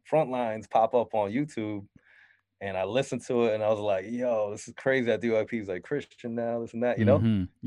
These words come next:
Speaker 1: But
Speaker 2: Yeah.
Speaker 1: it piqued, it piqued something in him. And then when we met up, like, I got to pray for him, and it was, like, it was deep, you know what I mean? And, um,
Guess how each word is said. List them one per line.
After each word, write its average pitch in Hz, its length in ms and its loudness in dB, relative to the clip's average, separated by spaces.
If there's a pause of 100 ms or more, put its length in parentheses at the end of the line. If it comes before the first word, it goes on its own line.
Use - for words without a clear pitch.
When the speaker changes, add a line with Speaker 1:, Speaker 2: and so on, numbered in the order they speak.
Speaker 1:
But 131 120 8
Speaker 2:
Yeah. 147 40 8
Speaker 1:
it 147 120 4
piqued, 190 280 -2
it 143 120 -2
piqued 226 220 4
something 127 340 6
in 107 140 4
him. 104 180 0
And 117 80 2
then 143 100 6
when 147 100 6
we 139 80 4
met 120 220 6
up, 139 260 10
like, 104 140 -2
I 101 60 2
got 107 180 2
to - 80 -20
pray 110 260 -2
for 110 300 -2
him, 107 80 -2
and 95 100 -4
it - 20 -6
was, 95 100 -8
like, 87 200 -4 (460)
it 104 40 -8
was 98 140 -6
deep, 143 360 0
you 113 80 -6
know 120 60 2
what 123 40 4
I - 20 2
mean? 147 320 -2 (800)
And, 92 600 -8 (540)
um, 90 640 -4